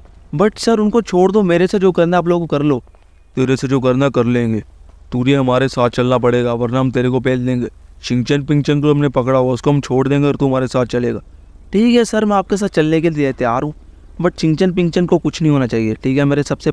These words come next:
पक्के दोस्त हैं। ठीक है, उनको हम कुछ नहीं कहते, आजा हमारे साथ चल, तेरे को हमने प्रेसिडेंट से मिलाना है, प्रेसिडेंट ने तेरा बोला कि इसको पकड़ के लाओ। तूने जो रॉबरी करा ना ट्रक वाला, उसके लिए हम आए हैं। "सर, मैंने रॉबरी नहीं करा, वैसे मैं ट्रक को ना चेक कर रहा था कि ये सही है कि ख़राब है।" "हाँ, तू चेक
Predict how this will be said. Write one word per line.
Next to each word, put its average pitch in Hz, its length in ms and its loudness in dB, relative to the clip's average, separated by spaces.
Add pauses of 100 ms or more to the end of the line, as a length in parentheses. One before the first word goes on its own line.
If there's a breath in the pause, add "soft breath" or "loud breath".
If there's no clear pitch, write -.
(100)
पक्के 135 280 -4
दोस्त 131 280 -2
हैं। 135 100 -4 (480)
ठीक 123 220 2
है, 139 60 4
उनको 139 160 2
हम 139 100 0
कुछ 131 200 -6
नहीं 139 120 2
कहते, 117 280 -2 (300)
आजा 120 200 2
हमारे 123 240 0
साथ 120 200 -2
चल, 110 220 -2 (580)
तेरे 120 220 2
को 123 80 0
हमने 135 180 2
प्रेसिडेंट 123 440 0
से 135 80 -2
मिलाना 120 320 0
है, 107 100 -8 (380)
प्रेसिडेंट 127 320 0
ने 135 140 0
तेरा 127 200 2
बोला 123 260 2
कि 120 60 -6
इसको 127 180 -2
पकड़ 120 260 -2
के 123 100 0
लाओ। 120 180 -2 (500)
तूने 123 220 0
जो 127 100 0
रॉबरी 127 320 0
करा 135 160 0
ना 147 100 0
ट्रक 135 280 -2
वाला, 123 240 0 (440)
उसके 131 240 -2
लिए 127 160 2
हम 120 100 0
आए 120 160 -2
हैं। 117 180 -6 (560)
"सर, 226 320 0
मैंने 214 320 2
रॉबरी 190 360 2
नहीं 180 240 0
करा, 190 200 2
वैसे 160 320 0
मैं 180 120 0
ट्रक 160 200 -2
को 165 100 -4
ना 180 160 0
चेक 156 260 -2
कर 147 160 0
रहा 151 120 -2
था 165 120 -4
कि 160 100 -2
ये 165 140 0
सही 135 240 -2
है 147 80 2
कि 143 120 -2
ख़राब 123 340 -2
है।" 110 60 -4
"हाँ, 135 320 0
तू 139 100 2
चेक 131 180 0